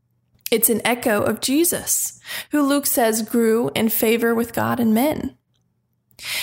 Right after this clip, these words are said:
Daniel and his friends pray fervently, urgently, all night, pleading for an answer. Does it remind anyone else of Jesus praying in the garden?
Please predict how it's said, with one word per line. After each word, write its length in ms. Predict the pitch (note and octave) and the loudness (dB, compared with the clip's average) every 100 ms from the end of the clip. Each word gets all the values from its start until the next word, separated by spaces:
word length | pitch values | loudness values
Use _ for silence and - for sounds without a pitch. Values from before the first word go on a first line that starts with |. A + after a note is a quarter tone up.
| - - | -8 -2
Daniel 540 | B3+ C4 C4 A#3+ A3+ | 2 2 4 2 0
and 220 | - A#3 | 0 2
his 180 | C4+ A#3+ | 2 0
friends 340 | - A#3+ A#3 A3+ | 0 2 2 -2
pray 360 | - C4+ C#4 | -4 -2 -2
fervently, 800 | C#4+ - A#3+ D4 C4+ A3 F#3+ - - | -2 0 2 2 2 0 -2 -4 -2
urgently, 720 | D#4 F4 D#4 D4 A3+ A#3 - - | 2 2 2 0 2 0 0 0
all 460 | C4 D#4 F4 E4+ | 2 4 2 2
night, 760 | C#4 B3 D4 G#3+ - - - - - | 2 2 2 0 -4 -6 -6 -16 -18
pleading 580 | - D#4 E4 D#4+ C4 G#3+ | -4 0 2 2 2 0
for 220 | - G3+ | 0 0
an 80 | G3+ | 2
answer. 640 | D4 F#4 - - - - _ _ _ _ _ _ _ _ - | 2 2 0 -2 -8 -14 _ _ _ _ _ _ _ _ -4
Does 160 | B3 | -2
it 60 | B3+ | 2
remind 360 | A#3+ A3+ A#3 A3+ | 2 2 2 2
anyone 340 | A3+ A3+ G#3+ | 2 2 2
else 460 | E3 - - - - | 2 2 0 -2 -4
of 220 | A3 G#3+ | -4 -2
Jesus 680 | - F#3 G#3+ C#4 F4+ - - | 0 2 2 2 0 0 -4
praying 360 | - G3+ A3 | -4 -2 0
in 120 | B3+ B3 | 2 0
the 60 | |
garden? 600 | A3 E3+ F3+ D4+ G4 G#4 | 0 0 0 0 -2 -4